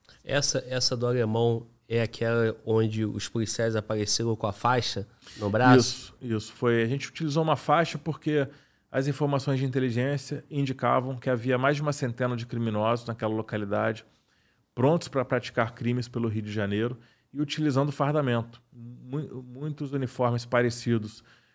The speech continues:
Speaker 2: com o uniforme que é utilizado pela Core, né,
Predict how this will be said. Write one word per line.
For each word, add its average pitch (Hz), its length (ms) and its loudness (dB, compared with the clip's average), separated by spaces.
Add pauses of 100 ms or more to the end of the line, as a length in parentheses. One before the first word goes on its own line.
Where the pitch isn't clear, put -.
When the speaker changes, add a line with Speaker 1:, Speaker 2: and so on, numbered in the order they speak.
(160)
Speaker 2:
com 117 140 -6
o 120 40 0
uniforme 113 500 0
que - 120 -8
é 113 40 0
utilizado 107 500 -4
pela 107 240 -4
Core, 131 460 -2
né, 135 160 -8